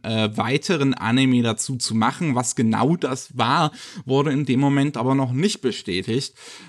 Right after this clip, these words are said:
Es hätte auch nur eine O V A sein können. Jetzt wissen wir es, es wird eine volle zweite Staffel zu Skate Eight The Infinity geben. Und das finde ich geil.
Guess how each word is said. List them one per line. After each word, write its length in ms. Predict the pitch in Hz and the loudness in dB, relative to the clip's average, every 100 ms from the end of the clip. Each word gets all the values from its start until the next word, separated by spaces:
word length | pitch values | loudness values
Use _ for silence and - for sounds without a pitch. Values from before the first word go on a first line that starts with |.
| - | -10
Es 160 | 120 | -2
hätte 140 | 139 131 | 0 2
auch 80 | |
nur 140 | 139 127 | 4 4
eine 80 | 123 | 2
O 80 | 120 | 0
V 140 | - | -2
A 240 | 110 151 117 | 0 2 2
sein 280 | 98 92 | 0 -2
können. 300 | 95 113 127 | -2 0 4
Jetzt 260 | 123 165 - | 2 0 -2
wissen 280 | 240 - 170 | -2 0 2
wir 80 | 151 | 2
es, 100 | 156 | -2
es 160 | 151 | -4
wird 220 | 165 196 | -2 -2
eine 200 | 170 175 | -2 -2
volle 540 | - - 170 196 202 - - | -4 -2 2 4 2 0 -10
zweite 640 | - 151 151 - 175 156 - | -4 -2 0 0 -2 -2 -4
Staffel 680 | - - 196 - 143 95 - _ _ - | -10 0 0 4 0 0 -8 _ _ -10
zu 800 | - - 120 113 110 95 92 _ _ _ | -4 0 2 4 4 2 -2 _ _ _
Skate 380 | - - 120 113 | -6 0 0 2
Eight 260 | 113 104 | 0 0
The 120 | 110 101 | -2 -4
Infinity 580 | 104 - 101 98 - 104 | -4 0 -2 -2 -6 -6
geben. 500 | 95 95 110 160 - _ _ _ _ _ _ | -2 0 2 0 -4 _ _ _ _ _ _
Und 580 | 123 139 151 160 160 - | 0 4 4 4 0 -2
das 100 | - | -2
finde 160 | 285 | -2
ich 140 | 285 - | -2 2
geil. 340 | 208 117 87 | 4 4 0